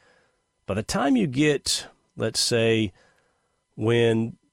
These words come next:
the first home is anywhere, you've had it for three to five years, or the second home along that with three to f-, five years, you, you should be able to refinance those properties and pull, pull more money out, either sell or refinance. Again, you're gonna have to do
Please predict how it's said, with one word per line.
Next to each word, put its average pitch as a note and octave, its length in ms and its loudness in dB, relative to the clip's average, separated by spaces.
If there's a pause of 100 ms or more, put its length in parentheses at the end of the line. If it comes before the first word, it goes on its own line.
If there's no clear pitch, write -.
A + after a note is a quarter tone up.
(360)
the G2+ 140 -6
first D3 420 0
home B2 340 2
is G#2 140 -2
anywhere, A2+ 420 0
you've G#2 220 -4
had A2 220 0
it A2+ 100 -8
for F#2 160 -6
three C3+ 380 0
to B2 100 2
five A2 340 0
years, G#2+ 380 0
or F#2+ 80 -2
the E2+ 80 -4
second A#2+ 360 0
home A2 340 0
along G#2 380 0
that G#2+ 320 2
with G2 120 -4
three G#2+ 240 -2
to G2+ 60 -4
f-, - 160 -12 (260)
five G#2 320 -2
years, G2+ 240 -2 (500)
you, C#3 180 0 (180)
you D3 180 0
should F3+ 320 0
be C#3 120 2
able A#2+ 120 2
to G2+ 80 -2
refinance A2 1040 0 (640)
those G#2+ 300 0
properties F2+ 600 -2 (320)
and F#2 140 -4 (140)
pull, A#2 640 0
pull A2+ 240 0
more C#3 340 4
money G#2+ 320 2
out, F2+ 220 -2
either A#2 180 2
sell C#3 360 2
or C3+ 180 -2
refinance. A#2+ 720 -2
Again, A#2 460 0
you're G#2 100 -4
gonna G#2 140 -2
have A2+ 240 -4
to G#2+ 100 -6
do A2 460 0